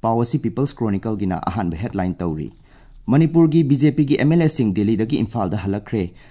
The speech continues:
ꯑꯊꯨꯕ ꯃꯇꯝꯗ ꯑꯅꯧꯕ ꯁꯔꯀꯥꯔ ꯑꯃ ꯁꯦꯝꯗꯨꯅ ꯇꯪꯗꯨ ꯂꯩꯇꯥꯕ ꯐꯤꯕꯝꯗ ꯍꯟꯖꯤꯜꯂꯛꯂꯒꯅꯤ ꯍꯥꯏꯅ ꯑꯦꯝ ꯑꯦꯜ ꯑꯦꯁꯤꯡꯅ ꯊꯥꯖꯕ ꯄꯤꯔꯛꯈꯤꯕꯒꯤ ꯄꯥꯎ ꯍꯤꯜꯁ ꯍꯣꯔꯟꯕꯤꯜ ꯑꯦꯛꯁꯄ꯭ꯔꯦꯁꯀꯤ ꯑꯍꯥꯟꯕ ꯂꯃꯥꯏꯗ ꯐꯣꯡꯂꯤ꯫ ꯔꯥꯖ꯭ꯌꯄꯥꯜ ꯑꯖꯌ ꯀꯨꯃꯥꯔ ꯚꯂꯥꯅ ꯉꯁꯤ ꯇꯔꯥꯅꯤꯄꯥꯟ ꯁꯨꯕ ꯁ꯭ꯇꯦꯠ ꯂꯦꯚꯦꯜ ꯑꯣꯔꯦꯟꯖ ꯐꯦꯁꯇꯤꯚꯦꯜ ꯂꯤꯁꯤꯡ ꯑꯅꯤ ꯀꯨꯟꯃꯉꯥ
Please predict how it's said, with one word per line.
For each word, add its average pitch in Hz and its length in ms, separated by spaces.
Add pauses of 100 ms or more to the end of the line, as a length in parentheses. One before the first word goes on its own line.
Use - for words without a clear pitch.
(120)
ꯑꯊꯨꯕ 120 360
ꯃꯇꯝꯗ 107 520
ꯑꯅꯧꯕ 101 260
ꯁꯔꯀꯥꯔ 120 400
ꯑꯃ 110 140
ꯁꯦꯝꯗꯨꯅ 95 540
ꯇꯪꯗꯨ 104 260
ꯂꯩꯇꯥꯕ 92 360
ꯐꯤꯕꯝꯗ 113 420
ꯍꯟꯖꯤꯜꯂꯛꯂꯒꯅꯤ 95 680
ꯍꯥꯏꯅ 87 300 (360)
ꯑꯦꯝ 101 180
ꯑꯦꯜ 98 160
ꯑꯦꯁꯤꯡꯅ 92 340
ꯊꯥꯖꯕ 107 320
ꯄꯤꯔꯛꯈꯤꯕꯒꯤ 104 500
ꯄꯥꯎ 82 320 (220)
ꯍꯤꯜꯁ 107 320
ꯍꯣꯔꯟꯕꯤꯜ 101 340
ꯑꯦꯛꯁꯄ꯭ꯔꯦꯁꯀꯤ - 640
ꯑꯍꯥꯟꯕ 90 320
ꯂꯃꯥꯏꯗ 80 320
ꯐꯣꯡꯂꯤ꯫ 85 460 (380)
ꯔꯥꯖ꯭ꯌꯄꯥꯜ 143 460
ꯑꯖꯌ 123 160
ꯀꯨꯃꯥꯔ 131 220
ꯚꯂꯥꯅ 127 400
ꯉꯁꯤ 107 280
ꯇꯔꯥꯅꯤꯄꯥꯟ 110 500
ꯁꯨꯕ 98 320
ꯁ꯭ꯇꯦꯠ - 300
ꯂꯦꯚꯦꯜ 101 380
ꯑꯣꯔꯦꯟꯖ 117 360
ꯐꯦꯁꯇꯤꯚꯦꯜ 98 500
ꯂꯤꯁꯤꯡ 101 180
ꯑꯅꯤ 98 140
ꯀꯨꯟꯃꯉꯥ 98 320